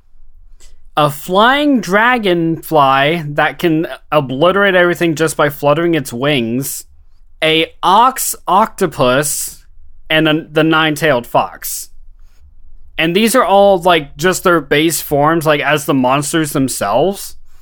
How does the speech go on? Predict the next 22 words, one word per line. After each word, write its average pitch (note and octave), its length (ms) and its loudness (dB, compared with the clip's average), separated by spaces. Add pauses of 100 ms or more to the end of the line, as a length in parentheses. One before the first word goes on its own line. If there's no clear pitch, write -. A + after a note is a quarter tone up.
(420)
But D#3 500 2
when E3 200 2
they're F3 140 2
in E3+ 200 0
Jinchuriki D#3+ 800 0
taking D3 360 -2
on D3+ 180 2
forms D3+ 760 -2 (300)
and D#3 140 2
their E3 100 2
chakra D#3+ 440 0
starts F3 360 0
intertwining, F#3 720 0 (640)
like, D3+ 320 0 (680)
three-tailed G#3+ 680 0
Naruto F#3 560 0
alone C3+ 800 0 (420)
pretty F#3 540 -2
much F#3 340 0
completely E3 540 0
obliterated D3+ 720 2
Orochimaru. C3+ 960 0